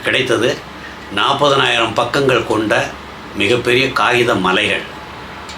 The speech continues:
இது வெறும் ஆவணங்கள் மட்டுமல்ல, அரசு துறைகளில் அலுவலர்கள் செய்யும் ஏமாற்று விளையாட்டு.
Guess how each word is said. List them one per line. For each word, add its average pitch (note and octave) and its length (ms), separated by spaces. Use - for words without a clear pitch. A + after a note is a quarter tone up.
இது G2 180
வெறும் A2 260
ஆவணங்கள் A2+ 440
மட்டுமல்ல, F#2 400
அரசு A2+ 360
துறைகளில் G2 540
அலுவலர்கள் G#2 580
செய்யும் F#2+ 300
ஏமாற்று A#2 520
விளையாட்டு. F2+ 420